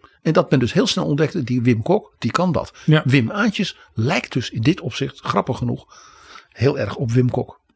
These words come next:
Speaker 2: Ja, Kok was iets jonger, maar het kan best zijn dat ze elkaar al in een hele vroege fase van bij de carrière zijn tegengekomen.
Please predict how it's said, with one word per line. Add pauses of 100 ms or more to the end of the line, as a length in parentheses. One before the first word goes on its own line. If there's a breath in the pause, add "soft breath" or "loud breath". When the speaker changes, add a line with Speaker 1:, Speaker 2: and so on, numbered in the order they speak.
(140)
Speaker 2:
Ja,
Kok
was
iets
jonger,
maar
het
kan
best
zijn
dat
ze
elkaar
al
in
een
hele
vroege (240 soft breath)
fase (380 soft breath)
van
bij
de
carrière
zijn
tegengekomen.